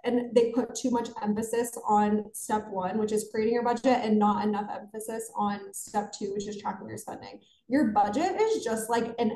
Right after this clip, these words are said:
estimate. Like, it's, like, a goal for where you want your money to go and, like, where you think your money should be going. But that's all that it is. It's, like,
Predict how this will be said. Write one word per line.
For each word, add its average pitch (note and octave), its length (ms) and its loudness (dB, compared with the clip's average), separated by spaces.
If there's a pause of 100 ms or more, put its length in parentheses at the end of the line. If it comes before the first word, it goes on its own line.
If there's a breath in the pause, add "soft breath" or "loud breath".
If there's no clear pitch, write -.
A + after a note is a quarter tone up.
estimate. G#3 560 -4
Like, A#3 160 0
it's, A#3+ 220 2
like, C#4 260 4 (120)
a C4+ 80 10 (180)
goal G#3+ 540 8
for G3+ 600 4 (260)
where A3 320 4
you G#3+ 180 6
want G#3 220 2
your G#3+ 120 4
money G#3 300 4
to A3 100 2
go F#3+ 360 0
and, A3 80 4
like, G#3 180 0
where G3+ 260 -4
you G#3 160 -2
think G#3 360 0
your G3+ 200 -2 (240)
money G#3 360 2
should G3 360 -6
be A#3+ 120 -6
going. C4+ 520 6 (200)
But B3+ 100 2
that's B3+ 240 4
all A3+ 160 0
that C4+ 100 2
it E4+ 200 -2
is. G#3 240 -2
It's, - 160 -12
like, A3 240 -4